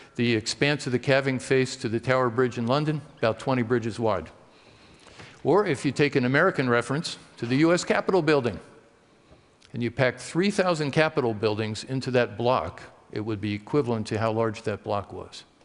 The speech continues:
Seventy-five minutes. Now, I've, um, come to the conclusion after spending a lot of time in this climate change world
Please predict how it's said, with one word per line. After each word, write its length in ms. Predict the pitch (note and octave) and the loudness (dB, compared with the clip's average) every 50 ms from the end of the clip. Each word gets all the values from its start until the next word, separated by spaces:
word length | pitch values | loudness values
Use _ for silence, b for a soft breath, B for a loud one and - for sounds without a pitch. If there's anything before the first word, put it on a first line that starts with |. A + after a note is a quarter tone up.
| b b b b b b b b b b b b b _ _ _ _ _ _ _ _ _ _ _ _ _ _ _ _ _ _ _ _ _ B B B B B B B B | b b b b b b b b b b b b b _ _ _ _ _ _ _ _ _ _ _ _ _ _ _ _ _ _ _ _ _ B B B B B B B B
Seventy-five 680 | - - C#3 B2+ B2 C3 B2 - - C3 A#2 G#2+ G#2 | -6 -4 -4 -2 -2 -4 -6 -4 -2 -2 -2 -2 -4
minutes. 400 | A2+ A2 F#2 D#2+ D#2 - - - - - - _ _ _ B B B B B B B B B B B B B B B _ B B B B B B B B B B B B B _ _ _ _ _ _ _ _ _ _ _ _ _ _ _ _ _ _ _ _ _ _ _ _ _ _ - - - | -6 -6 -6 -8 -10 -12 -16 -16 -20 -20 -20 _ _ _ B B B B B B B B B B B B B B B _ B B B B B B B B B B B B B _ _ _ _ _ _ _ _ _ _ _ _ _ _ _ _ _ _ _ _ _ _ _ _ _ _ -20 -8 -2
Now, 180 | - C#3+ D#3 D#3 | 0 2 2 4
I've, 320 | E3 F#3+ G#3+ G3+ F#3 E3 | 4 2 2 2 2 2
um, 240 | F3+ E3 D3+ C#3+ B2+ A2+ B B B B B B - | 4 4 4 2 0 -4 B B B B B B 0
come 180 | - E3+ E3 | 2 2 2
to 100 | D#3+ - | 2 2
the 80 | D3+ C#3 | 2 0
conclusion 600 | C3+ - C3+ A#2+ - - D3 D3+ C#3+ - B2 A#2 | 0 0 -2 -2 2 2 4 4 2 2 2 2
after 340 | A#2 A2+ - - B2 A2 - - G2+ | 2 0 0 0 -2 -2 -2 -4 -8
spending 380 | - - - - C#3 B2+ A#2+ G#2+ | -10 -8 -2 0 0 0 2 0
a 60 | G#2+ | 2
lot 240 | A2 A#2+ C3+ D3 C3+ | 2 4 4 4 2
of 140 | B2 - - | 0 -2 -2
time 320 | - C#3+ C#3+ C3+ A#2+ A#2 | 0 0 2 2 2 0
in 80 | G#2+ G#2 | 0 -2
this 160 | G#2 G2 - | -2 -4 -4
climate 340 | - - C#3 C3 B2+ A#2+ - | -2 -2 0 2 2 0 0
change 340 | - C3 A#2+ A2+ G#2+ F#2 | 0 -2 0 0 -2 -4
world 360 | G2+ A2+ A2 A2 G#2+ G#2+ G#2 | 0 2 2 2 2 2 -2